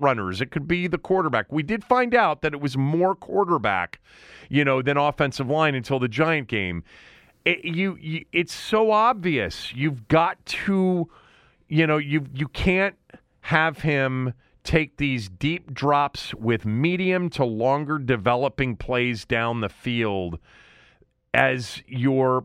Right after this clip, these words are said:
primary way of throwing the football. There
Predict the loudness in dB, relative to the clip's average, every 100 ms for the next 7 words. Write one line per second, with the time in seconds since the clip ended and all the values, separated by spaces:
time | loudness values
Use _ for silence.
0 | -6 -6 0 2 2 0 0 0 0 0
1 | 2 2 0 0 -2 -4 -2 0 2 0
2 | -2 -6 -12 -16 _ -2 0 2 2 0
3 | 0 0 0 -4 -4 -12 _ _ _ _
4 | _ _ _ -10 0 2 4 0